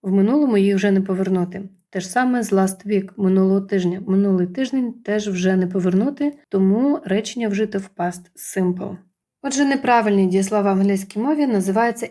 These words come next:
irregular verbs і змінюються за табличкою, а отже змінюють корінь. Вони всі змінюються по-різному, немає якогось правила єдиного для всіх,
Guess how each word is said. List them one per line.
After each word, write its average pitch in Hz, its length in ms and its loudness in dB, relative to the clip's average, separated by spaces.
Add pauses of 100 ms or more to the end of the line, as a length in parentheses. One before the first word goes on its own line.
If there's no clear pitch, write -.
irregular 208 840 0 (140)
verbs 196 680 -2 (640)
і 202 260 0
змінюються 202 520 2
за 180 120 0
табличкою, 180 840 -2 (260)
а 190 100 0
отже 233 280 0
змінюють 196 520 2
корінь. 170 520 -4 (140)
Вони 214 200 2
всі 196 200 -2
змінюються 185 460 0
по-різному, 190 720 0
немає 196 420 2
якогось 180 400 -2
правила 170 500 0
єдиного 175 520 -2
для 180 140 -2
всіх, 247 360 -6